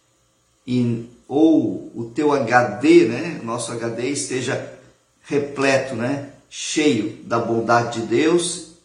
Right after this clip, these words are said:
e da fidelidade do Senhor para conosco e a nossa fidelidade para com Ele. Quando nós estivermos assim, cheios da bondade, praticando bondade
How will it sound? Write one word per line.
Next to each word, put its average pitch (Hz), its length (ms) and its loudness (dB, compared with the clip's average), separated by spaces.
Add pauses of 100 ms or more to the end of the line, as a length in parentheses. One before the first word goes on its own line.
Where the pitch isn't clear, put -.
(200)
e 139 360 -6
da 120 120 -4
fidelidade 101 720 -2
do - 60 -6
Senhor 107 600 -4
para 113 140 -6
conosco 113 560 -2
e - 220 -10
a 107 40 -6
nossa 123 280 -2
fidelidade 107 500 -4
para 117 140 -8
com 120 180 -6
Ele. 95 320 -6 (840)
Quando 127 240 -4
nós 135 220 0
estivermos 127 420 0
assim, 139 680 -2
cheios 123 420 -4
da 120 100 -2
bondade, 110 640 -2 (880)
praticando - 580 0
bondade 113 600 0